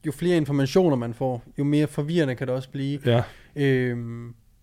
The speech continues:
Speaker 1: men, men jeg tror også bare, man skal huske på, at jo flere informationer man får omkring, hvad det optimale vil være,
Speaker 2: Mhm.
Speaker 1: skal man også huske på, okay, hvis jeg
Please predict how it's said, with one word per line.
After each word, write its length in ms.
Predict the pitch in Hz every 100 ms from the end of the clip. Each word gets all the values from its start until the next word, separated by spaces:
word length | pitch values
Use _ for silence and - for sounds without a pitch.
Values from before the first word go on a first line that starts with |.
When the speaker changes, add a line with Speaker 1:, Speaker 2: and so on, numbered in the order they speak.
| _
Speaker 1:
men, 140 | 143
men 120 | 139 139
jeg 100 | 139
tror 120 | 156
også 120 | 143
bare, 100 | 147
man 120 | 139
skal 140 | 135 131
huske 240 | 135 -
på, 160 | 170 156
at 120 | 135 139
jo 80 | 139
flere 300 | 127 151 160
informationer 560 | 151 135 127 - 165 143
man 200 | 123 117
får 520 | - 170 139 127 - _ _ -
omkring, 400 | 135 - 147 135
hvad 140 | 135
det 100 | 135
optimale 560 | 120 - 139 147 139 123
vil 220 | 123 123
være, 300 | 123 135 165 - _ _ _
Speaker 2:
Mhm. 280 | 113 107 107 113 - -
Speaker 1:
skal 180 | - 135
man 100 | 139
også 120 | 143
huske 120 | 135
på, 240 | 147 147 -
okay, 340 | 143 143 139 135 - _ _ - - -
hvis 320 | 143 135 -
jeg 460 | 131 123 120 123